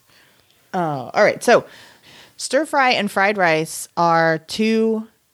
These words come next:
things that are really, really easy to make for dinner. Uh, they're really versatile. You can add whatever you have left over for fried rice, especially whatever you have left over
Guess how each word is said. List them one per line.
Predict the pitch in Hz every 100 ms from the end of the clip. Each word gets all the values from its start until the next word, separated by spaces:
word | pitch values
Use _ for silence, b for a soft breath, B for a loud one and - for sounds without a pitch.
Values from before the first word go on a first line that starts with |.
| _
things | - 180 170 165
that | 165
are | 156
really, | 156 196 190 180
really | 175 165
easy | 160 160
to | 156
make | 147 131 -
for | -
dinner. | 151 110 90 - B B B B
Uh, | 147 143
they're | 147
really | 147 165 202 214
versatile. | 180 170 - 170 165 180 - b b b
You | - 160 175 175
can | 175 - 190 165 160 160 160 -
add | 156 160 156 151 151 _ _
whatever | 170 160 160 170 185
you | 196
have | 190 175
left | 175 -
over | 170 165 180
for | 180 185
fried | - 165 170
rice, | 156 165 233 - -
especially | - 160 165 202 220 B B B -
whatever | 247 294
you | 320 302
have | 254 233 220 226 233 220
left | - 196 208 -
over | 196 190 190 190 190 196